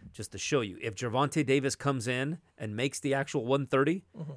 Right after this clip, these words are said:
Speaker 1: and they're fighting for both titles, which is rare, they're fighting for the one thirty and the one thirty-five title.
Speaker 2: Yeah.
Speaker 1: He comes in prepared. He comes in disciplined. He beats Tifim-, uh, Tif-, sorry, he beats Leo Santa Cruz.
Speaker 2: Yeah, I,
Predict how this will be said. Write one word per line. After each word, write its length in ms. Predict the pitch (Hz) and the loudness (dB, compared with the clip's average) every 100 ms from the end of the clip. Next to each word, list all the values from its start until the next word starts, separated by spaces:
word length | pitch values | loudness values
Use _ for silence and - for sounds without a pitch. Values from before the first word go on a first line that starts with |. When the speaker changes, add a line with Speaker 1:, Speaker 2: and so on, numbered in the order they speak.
| - | -10
Speaker 1:
and 140 | 120 110 | -6 -4
they're 80 | |
fighting 240 | 117 139 139 | 2 2 2
for 160 | - | 0
both 240 | 107 170 208 | 4 6 6
titles, 280 | 127 101 98 | 2 -2 -4
which 160 | 101 | -6
is 120 | 98 | -6
rare, 400 | 92 107 190 95 | -4 2 4 2
they're 80 | 92 | -2
fighting 260 | 101 117 117 | -4 -4 -4
for 100 | - | -6
the 80 | 110 | -6
one 200 | 107 117 | -4 -6
thirty 300 | 127 120 117 | -4 -4 -2
and 180 | 131 214 | -2 -2
the 60 | |
one 180 | 117 98 | -2 -4
thirty-five 480 | 87 90 87 85 80 | -6 -10 -8 -10 -10
title. 300 | - 80 78 | -10 -12 -12
Speaker 2:
Yeah. 100 | - - - _ _ | -14 -14 -18 _ _
Speaker 1:
He 220 | - 143 | -6 -6
comes 340 | 147 175 165 | -2 -2 0
in 120 | 170 165 | -2 -2
prepared. 580 | 190 - 131 98 107 - _ _ | -4 0 0 0 -2 -6 _ _
He 160 | - 143 | -4 -2
comes 360 | - 151 143 | 0 0 0
in 140 | 156 135 | -2 -2
disciplined. 680 | 117 123 147 - 143 147 160 _ _ _ | -2 -2 -4 -4 -4 -4 -6 _ _ _
He 180 | - 120 | -8 -4
beats 560 | 104 120 117 - - - _ _ _ | -2 -2 -2 -4 -8 -10 _ _ _
Tifim-, 420 | - 110 117 104 - | -12 -10 -8 -8 -6
uh, 200 | 104 92 | -6 -6
Tif-, 280 | - 92 - | -8 -14 -8
sorry, 320 | - 95 92 | -4 -2 -2
he 120 | 104 | -4
beats 280 | 101 120 - | -2 -4 -2
Leo 180 | 110 104 | -2 0
Santa 320 | 92 95 87 | -2 -8 -10
Cruz. 340 | 87 87 80 - _ _ _ _ | -10 -10 -12 -16 _ _ _ _
Speaker 2:
Yeah, 180 | 254 214 | 2 4
I, 160 | 233 | 4